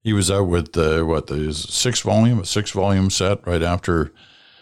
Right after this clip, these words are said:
the Second World War, detailing the history of the Second World War from guess whose perspective? And that was a,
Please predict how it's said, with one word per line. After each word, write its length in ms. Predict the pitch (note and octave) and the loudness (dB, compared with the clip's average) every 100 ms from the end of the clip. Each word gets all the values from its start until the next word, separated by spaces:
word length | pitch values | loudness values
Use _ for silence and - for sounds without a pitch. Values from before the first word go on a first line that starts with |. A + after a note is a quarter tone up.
| - _ _ _ _ _ _ _ _ - | -20 _ _ _ _ _ _ _ _ -2
the 60 | |
Second 320 | - G#2+ G2 | 0 0 2
World 300 | F#2 F2 E2+ | 2 2 0
War, 420 | E2 E2 G2+ A#2 A2 - - F#2 | 0 0 0 0 -4 -12 -10 -2
detailing 500 | G2+ F#2+ G#2 F#2+ F2+ | -2 0 2 2 2
the 80 | |
history 340 | F2 C3 - G#2 | 2 0 0 -2
of 80 | F2 | -2
the 60 | |
Second 300 | E2+ G#2 F#2+ | -2 0 0
World 240 | F2+ F2 F2 | 0 0 0
War 400 | A#2 D#2 G#1+ - _ | 0 0 -4 -12 _
from 480 | - G#2+ F#2 E2+ | -4 -2 0 -2
guess 300 | D#2+ A2+ A#2+ | -2 -2 0
whose 240 | - C3+ A#2+ | 0 0 0
perspective? 680 | B2 G#2+ A#2+ C3+ - - - - - _ _ _ _ _ _ _ _ _ _ _ _ _ _ _ _ _ _ _ _ _ _ _ _ _ _ _ _ _ _ _ _ _ _ _ _ _ _ _ _ _ - | -2 -2 -2 -2 -6 -8 -12 -20 -20 _ _ _ _ _ _ _ _ _ _ _ _ _ _ _ _ _ _ _ _ _ _ _ _ _ _ _ _ _ _ _ _ _ _ _ _ _ _ _ _ _ -6
And 140 | E2+ F2 | 0 2
that 120 | G#2 | 2
was 200 | D2 C#2+ | 2 2
a, 320 | C2+ B1 A#1+ | 0 0 -4